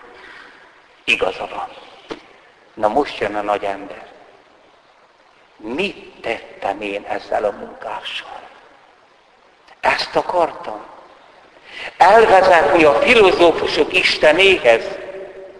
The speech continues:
Ahhoz a valakihez, aki ott trónol és irányítja a világot. Nem inkább Ábrahám, Izsák és Jákob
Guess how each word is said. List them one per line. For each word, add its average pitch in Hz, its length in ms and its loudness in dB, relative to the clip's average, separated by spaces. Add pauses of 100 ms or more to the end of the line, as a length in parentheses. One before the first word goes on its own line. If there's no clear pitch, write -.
(1900)
Ahhoz 196 340 8
a 180 100 8
valakihez, 180 840 6
aki 185 260 4
ott 175 220 4
trónol 180 960 6 (300)
és - 200 2
irányítja 190 640 4
a 139 60 6
világot. 165 720 2 (1300)
Nem 185 220 6
inkább 156 360 4
Ábrahám, 156 680 4
Izsák 147 300 2
és 143 220 -4
Jákob 147 460 2